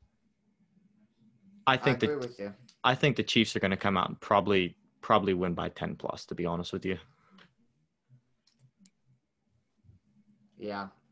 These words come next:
Speaker 2: I think the Chiefs come back, bounce back, and, you know, the division race for them is not very far off. The Raiders are three and two, so they're not very far off. So the Chiefs need to get a win, and I think they get it.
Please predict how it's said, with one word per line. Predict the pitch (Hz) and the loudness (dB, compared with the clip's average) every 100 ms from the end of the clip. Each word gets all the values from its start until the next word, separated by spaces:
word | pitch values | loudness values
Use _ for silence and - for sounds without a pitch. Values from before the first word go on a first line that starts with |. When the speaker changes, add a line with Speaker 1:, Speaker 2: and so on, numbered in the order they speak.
| _ | _
Speaker 2:
I | - | -12
think | 131 143 131 | -10 -12 -12
the | 139 _ | -14 _
Chiefs | - 135 123 | -12 -10 -10
come | - 123 123 | -10 -8 -4
back, | 117 117 - - | -4 -4 -8 -10
bounce | 110 117 127 | -6 -6 -8
back, | - 110 110 110 - _ _ _ _ _ _ _ - | -8 -4 -4 -8 -18 _ _ _ _ _ _ _ -12
and, | 117 113 113 | -8 -8 -10
you | 107 | -10
know, | 113 | -10
the | 107 | -10
division | 104 120 127 131 110 98 - - | -8 -8 -8 -10 -12 -14 -18 -12
race | 117 117 - | -6 -6 -8
for | - | -12
them | 101 135 127 104 95 | -8 -6 -6 -6 -10
is | 92 _ _ _ _ 107 | -12 _ _ _ _ -12
not | 113 120 127 | -6 -6 -4
very | 123 123 | -6 -6
far | 123 120 120 | -6 -4 -2
off. | 127 120 | -2 -4
The | 95 | -10
Raiders | 107 120 120 110 | -8 -6 -8 -12
are | |
three | 101 117 120 120 | -14 -8 -6 -8
and | 110 | -8
two, | 123 113 104 | -8 -8 -10
so | 98 101 95 | -12 -10 -10
they're | 107 | -10
not | 123 123 - - _ - _ _ | -6 -6 -6 -12 _ -20 _ _
very | 104 131 147 143 | -10 -4 -2 -4
far | 139 143 131 127 | -4 0 2 2
off. | 127 95 95 - | 0 -4 -8 -14
So | - 101 | -12 -10
the | 101 | -10
Chiefs | - 127 120 | -12 -12 -10
need | 120 104 | -12 -8
to | 107 98 - | -8 -8 -8
get | 107 | -8
a | 104 | -8
win, | 107 113 | -8 -10
and | 104 | -10
I | 107 | -10
think | 120 107 | -12 -14
they | 104 | -12
get | 95 85 | -12 -12
it. | - | -14